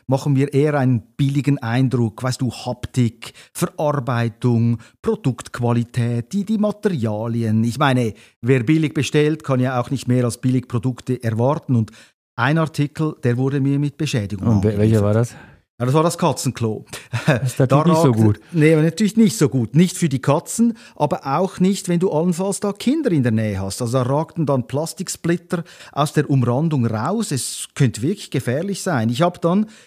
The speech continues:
Speaker 1: wie vorgeschrieben, ein Bild von diesem, äh, von diesem Defekt hochgeladen und die Beschädigung gleich online gemeldet. Und was dann geschah, Tim,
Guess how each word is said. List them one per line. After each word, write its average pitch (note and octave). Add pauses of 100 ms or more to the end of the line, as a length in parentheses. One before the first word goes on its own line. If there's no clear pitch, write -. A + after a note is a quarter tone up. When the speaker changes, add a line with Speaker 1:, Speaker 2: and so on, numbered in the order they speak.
(180)
Speaker 1:
wie F#3
vorgeschrieben, F#3 (200)
ein C3
Bild F#3+
von D#3+
diesem, D#3+
äh, D3+
von D#3
diesem D3
Defekt -
hochgeladen G3 (260)
und -
die D3
Beschädigung D#3
gleich C3
online C3+
gemeldet. B2
Und B2
was -
dann G3
geschah, G#3
Tim, B2